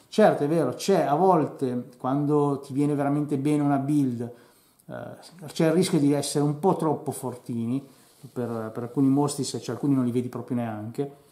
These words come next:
e alcuni boss effettivamente ti durano pochissimo perché basta avere una, una molotov o due e il boss lo, lo, lo flambi in due turni senza problemi.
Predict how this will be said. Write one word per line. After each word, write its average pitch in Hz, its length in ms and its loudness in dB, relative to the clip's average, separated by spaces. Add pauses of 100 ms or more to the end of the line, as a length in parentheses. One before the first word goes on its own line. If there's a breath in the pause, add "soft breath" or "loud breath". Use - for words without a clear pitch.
(260 soft breath)
e 147 120 -2
alcuni 165 360 6
boss 156 320 4
effettivamente 139 540 -2
ti 123 80 -8
durano 135 220 0
pochissimo 139 440 -4
perché 110 180 -8
basta 123 260 -4
avere 127 200 -2
una, 131 240 0
una 135 220 2
molotov 131 500 0
o 127 80 0
due 127 320 0
e 131 80 -6
il 120 160 -6
boss 127 420 -4
lo, 113 160 -6
lo, 110 240 -8
lo 117 120 -10
flambi 117 420 -2
in 113 80 -4
due 127 140 0
turni 117 320 -6
senza 120 260 -10
problemi. 135 420 -4